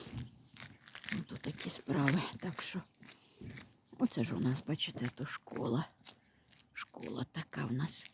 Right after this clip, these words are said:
Це начальна школа в нас. Оце те великий такий спортзал, Тані. От. І кажу, «Ну і правильно, а чого ти будеш вдома сидіти?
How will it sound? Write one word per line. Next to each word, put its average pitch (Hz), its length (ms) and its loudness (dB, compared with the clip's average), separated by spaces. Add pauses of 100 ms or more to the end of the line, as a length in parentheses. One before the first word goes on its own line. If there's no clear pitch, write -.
(260)
Це 214 120 8
начальна - 600 6
школа - 580 -6
в - 80 -12
нас. - 300 -8 (1700)
Оце 180 240 2
те 131 220 2
великий 160 480 2
такий 127 340 0
спортзал, - 680 -2 (220)
Тані. 151 460 -4 (2000)
От. - 500 -10 (1200)
І 302 440 12 (1600)
кажу, 180 280 10
«Ну 175 160 12
і 170 40 12
правильно, 190 500 12
а 175 40 10
чого - 200 2
ти 160 80 6
будеш 160 300 4
вдома 170 320 6
сидіти? 147 500 4